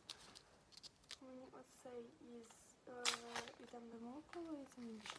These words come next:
подобається так. Це молоко. Мені здається, дуже легко догадатися після молока.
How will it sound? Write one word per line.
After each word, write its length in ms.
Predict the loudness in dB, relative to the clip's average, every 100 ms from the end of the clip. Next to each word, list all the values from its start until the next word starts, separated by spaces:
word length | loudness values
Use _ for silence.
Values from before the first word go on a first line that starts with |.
| -4
подобається 280 | -12 -10 -12
так. 440 | -10 -10 -10 -8 -10 -10 -16 -16 -14 -14 -14 -16 -16 -6
Це 140 | 0 0 0
молоко. 720 | 2 4 4 2 -2 -2 -4 -4 -14 -18 -18 -18 -18 -10
Мені 200 | -2 -2
здається, 320 | 2 0 0 0
дуже 380 | 4 6 6 4
легко 400 | 4 0 0 0
догадатися 540 | 0 -2 -4 -2 -2
після 220 | -2 -4 0
молока. 540 | 0 0 -2 0 -2